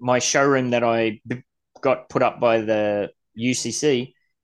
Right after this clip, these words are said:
that was for, to apply for a structure ornaments showroom. No, I'm not doing manufacturing for that, but I am applying for a showroom. Now, I did buy a property in Diamond Heights that did have a pretty large footprint on it. So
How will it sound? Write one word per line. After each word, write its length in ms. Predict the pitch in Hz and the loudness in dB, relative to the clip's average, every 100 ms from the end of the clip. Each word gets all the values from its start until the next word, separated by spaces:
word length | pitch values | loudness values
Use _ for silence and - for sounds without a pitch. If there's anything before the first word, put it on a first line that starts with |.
| - | -2
that 180 | 139 131 | -2 0
was 160 | 123 | -2
for, 320 | - 131 123 | -2 0 2
to 180 | 117 127 | 0 0
apply 360 | 120 120 123 117 | -2 0 0 0
for 260 | 117 117 | 0 0
a 80 | 110 | 0
structure 420 | - - 120 - | -2 -4 -4 -4
ornaments 680 | - 117 110 110 - - - _ _ | -6 -6 -6 -8 -8 -8 -10 _ _
showroom. 520 | - - 120 92 80 104 | -6 -2 -2 -2 -6 -6
No, 80 | |
I'm 140 | - 120 | -4 -2
not 160 | 131 | -2
doing 240 | 127 117 110 | -2 -2 -2
manufacturing 540 | 110 104 117 - 107 | -4 -4 -6 -6 -10
for 120 | - | -8
that, 180 | 104 120 | -6 -4
but 80 | 110 | -2
I 80 | 110 | -4
am 120 | 110 | -4
applying 320 | 107 - 107 | -6 -6 -6
for 300 | 101 - 95 - | -6 -8 -8 -8
a 120 | 92 | -8
showroom. 480 | - 131 147 101 127 | -4 -2 -2 -2 -8
Now, 280 | 113 110 104 | -4 -2 0
I 100 | 104 | -2
did 400 | 107 127 143 117 | -2 -2 -2 -2
buy 220 | 127 123 | 0 2
a 60 | 117 | 0
property 580 | - 123 120 110 113 110 | -2 -4 -2 -4 -4 -6
in 180 | 113 110 | -8 -4
Diamond 360 | 117 113 107 | -2 -2 -4
Heights 300 | 104 120 - | -4 -4 -4
that 120 | 117 - - - 117 | -6 -8 -14 -20 -8
did 200 | 139 123 | -4 -2
have 180 | 120 107 | -4 -4
a 60 | |
pretty 300 | 104 - 110 | -6 -4 -2
large 280 | 113 104 98 | 0 -2 -4
footprint 460 | - 160 - 101 92 | -8 -8 -6 -10 -8
on 100 | 107 | -12
it. 80 | - _ _ _ - | -14 _ _ _ -10
So 420 | - 110 104 95 | -4 0 0 -2